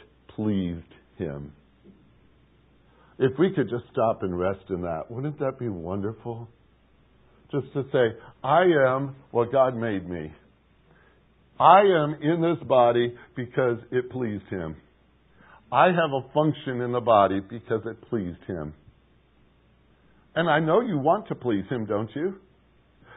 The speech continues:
Don't you want to rest in his pleasure too? He designed you this way.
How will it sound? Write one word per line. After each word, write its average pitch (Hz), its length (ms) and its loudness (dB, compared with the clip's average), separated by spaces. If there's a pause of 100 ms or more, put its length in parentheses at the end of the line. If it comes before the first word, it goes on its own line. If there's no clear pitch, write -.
(140)
Don't 180 220 2
you 208 80 -2
want 185 160 0
to 147 80 0
rest 147 680 4
in 165 160 0
his 156 220 2 (100)
pleasure 156 420 2
too? 156 380 0 (1040)
He 170 100 -10
designed 175 560 -4
you 180 200 -6
this 123 180 -2 (100)
way. 90 240 -4